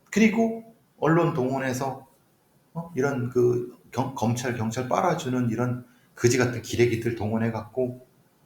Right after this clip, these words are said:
지들만이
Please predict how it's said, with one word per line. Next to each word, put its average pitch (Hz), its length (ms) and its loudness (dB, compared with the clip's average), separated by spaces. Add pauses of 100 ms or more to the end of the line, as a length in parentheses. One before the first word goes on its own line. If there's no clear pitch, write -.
(3250)
지들만이 120 1500 0